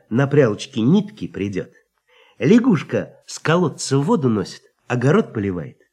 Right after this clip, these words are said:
ёжик из лесу на тачке грибы, ягоды, дрова возит, а петушок на мельнице муку мелет. Пришёл как-то к ним заяц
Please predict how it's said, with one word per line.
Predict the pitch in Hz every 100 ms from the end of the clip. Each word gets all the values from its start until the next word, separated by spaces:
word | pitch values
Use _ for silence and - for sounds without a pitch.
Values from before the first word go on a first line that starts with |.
| _ _ _ _ -
ёжик | 151 240 233 135 113 - -
из | 214 165
лесу | 147 135 135
на | 135
тачке | 131 139 131 -
грибы, | 98 113 143 131 180
ягоды, | 151 98 80 135 160 110 98
дрова | 95 117 120 156 233
возит, | 160 110 78 - _ _ _ _ -
а | 117 120
петушок | 135 131 147 147 320 - - _ _ -
на | 113 131
мельнице | 135 247 214 117 - 90 - _ -
муку | 131 196 - 101 127 - -
мелет. | 127 131 123 131 - _ _ _ _ _ _ _ _ _ _ _ -
Пришёл | 110 98 196 226
как-то | 190 180 -
к | -
ним | 180 131
заяц | 113 170 131 65 - -